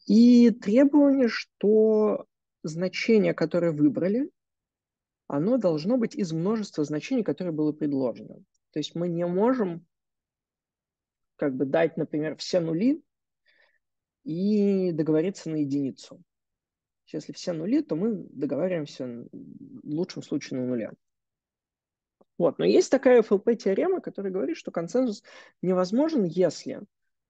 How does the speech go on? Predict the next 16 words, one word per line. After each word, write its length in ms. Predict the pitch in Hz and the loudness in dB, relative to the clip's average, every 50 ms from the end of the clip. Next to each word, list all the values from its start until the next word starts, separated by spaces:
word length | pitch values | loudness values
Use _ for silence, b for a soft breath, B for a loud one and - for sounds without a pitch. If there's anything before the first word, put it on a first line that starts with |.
| _ _ _ _ _ - | _ _ _ _ _ -12
а, 180 | - 151 147 147 | -8 -4 -4 -2
выполняются 500 | 151 151 147 - 190 240 311 359 339 - | -4 -4 -4 -2 -2 0 0 -2 -4 -8
четыре 300 | - - - 214 226 220 | -10 -6 -4 -4 -2 -4
условия. 460 | 175 - - - 151 131 113 113 - - - _ _ _ _ _ _ _ _ _ _ _ _ _ _ _ _ _ _ _ _ _ _ _ _ _ _ | -4 -6 -8 -6 -6 -6 -6 -8 -14 -16 -20 _ _ _ _ _ _ _ _ _ _ _ _ _ _ _ _ _ _ _ _ _ _ _ _ _ _
Сети 440 | - - - - 214 214 - - 160 | -18 -10 -2 2 2 2 2 0 -4
синхронные, 680 | - - 160 147 - - 151 113 107 127 165 202 240 | -4 -4 -6 -6 -4 -4 -4 -4 -4 -4 -4 -4 -4
то 120 | 254 - 185 | -2 -4 -4
есть 140 | 160 - - | -6 -4 -6
мы 100 | 165 165 | -4 -2
не 100 | 160 160 | -2 -2
знаем, 600 | 151 147 156 170 165 170 156 151 147 131 - - | -2 0 0 0 2 2 0 0 0 -2 -4 -8
как 240 | - - 147 143 139 | -6 -6 -6 -4 -2
долго 640 | - 156 151 143 123 - 127 120 120 123 117 113 - | 0 0 2 0 0 -2 -4 -4 -2 -4 -6 -8 -8
идет, 520 | - 131 131 127 135 123 117 104 - - - - _ _ _ _ _ _ _ _ _ _ _ _ - | -6 -6 -4 -2 -2 -4 -4 -4 -8 -16 -20 -20 _ _ _ _ _ _ _ _ _ _ _ _ -16
э, 220 | - 127 104 104 - | -14 -12 -12 -12 -12
сообщение. 640 | - - - - - - - 143 113 139 185 240 | -10 -8 -8 -6 -6 -6 -6 -6 -6 -4 -4 -4